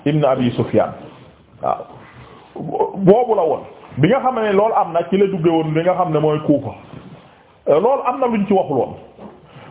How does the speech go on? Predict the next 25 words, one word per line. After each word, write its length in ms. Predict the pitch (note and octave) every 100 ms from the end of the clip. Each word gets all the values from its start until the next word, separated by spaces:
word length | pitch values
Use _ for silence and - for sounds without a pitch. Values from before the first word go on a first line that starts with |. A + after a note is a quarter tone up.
| -
Mooy 260 | F3+ C#4
ne 80 | B3+ D4+ D3+
Muawiya 420 | G3 C#4+ B3+ A3
keroog 280 | G3+ G#3+ F3 - - - -
dafa 220 | D#3+ A#3+
bëggoon 340 | C4 B3 A#3 A3+
a 40 | -
fal 160 | F#3+ F4+ - - - - -
Abdallah 460 | G#3 G#3 A3 G#3 F#3+
ibn 100 | F3+
Amr 280 | E3 E3 D#3
mii 160 | D#3+
la 80 | F3
bëggoon 300 | E3+ E3 D#3+
a 40 | C#3+
def 160 | C#3 - - - C3+
l'émir 320 | D3+ E3+ E3 C#3+
de 60 |
Kufa. 360 | C3+ C3 B2+ - - - - -
Mu 100 | C3
nekk 200 | F3 F3
le 120 | D#3+
gouverneur 640 | C#3+ F3+ G3 E3+ C3+ G#2 - - - _ - - _ _ _ _ -
de 120 | B2
Kufa. 400 | B2+ C#3 B2 G2+